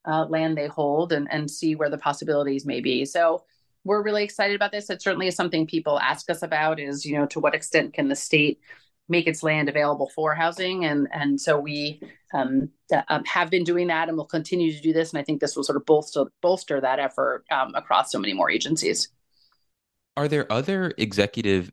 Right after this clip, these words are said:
Speaker 2: actions that the governor is considering taking i-, in the near future when it comes to housing creation?
Speaker 1: Um, this was sort of the first, um, series of actions that we had started working on right at the end of the,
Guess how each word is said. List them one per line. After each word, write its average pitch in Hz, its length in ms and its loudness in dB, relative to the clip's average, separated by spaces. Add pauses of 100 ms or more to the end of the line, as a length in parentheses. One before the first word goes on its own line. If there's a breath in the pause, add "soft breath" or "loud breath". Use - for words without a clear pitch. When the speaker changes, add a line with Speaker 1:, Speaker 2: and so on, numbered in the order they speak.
(120)
Speaker 2:
actions 110 600 0
that 90 140 0
the 92 60 -2
governor 90 460 2
is 85 320 0
considering 90 640 0
taking 117 540 0
i-, - 40 -2
in 117 320 -2
the 117 80 2
near 113 140 0
future 117 380 0
when 113 100 2
it 107 60 -2
comes 113 320 -2
to 113 160 -2
housing 110 320 2
creation? 123 480 0 (1400 loud breath)
Speaker 1:
Um, 240 160 2
this 359 220 0
was 370 160 0
sort 339 160 0
of 294 60 -2
the 254 180 0
first, 247 480 -2
um, 208 160 2
series 220 540 -2
of 202 120 2
actions 185 420 -2
that 170 100 0
we 180 120 2
had 185 140 -4
started 175 300 0
working 165 340 -2
on 160 220 2
right 156 260 2
at 156 120 -2
the 156 120 -2
end 151 220 2
of 147 100 -6
the, 147 320 0